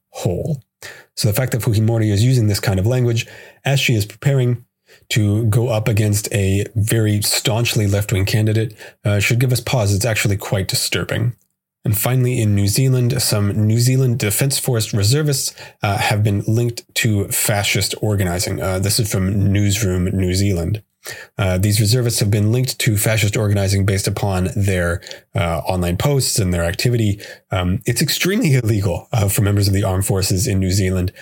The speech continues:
uh, to be linked to extreme right-wing groups, just as it is in the United States, except that unlike in the United States,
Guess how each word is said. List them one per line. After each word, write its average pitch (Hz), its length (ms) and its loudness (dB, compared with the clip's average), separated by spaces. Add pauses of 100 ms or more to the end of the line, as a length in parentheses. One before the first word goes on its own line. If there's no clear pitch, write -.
(160)
uh, 87 140 -2
to 90 160 -2
be 92 140 0
linked 104 380 -2
to 95 200 -2
extreme 98 500 0
right-wing 90 300 -2
groups, 143 300 0 (240)
just - 240 -2
as 98 240 0
it 95 120 0
is 92 200 0
in 90 80 0
the 90 80 0
United 90 260 -2
States, 117 360 -2
except - 340 -2
that 127 100 -6
unlike 127 380 0
in 98 40 0
the 92 60 0
United 92 260 -2
States, 101 300 -2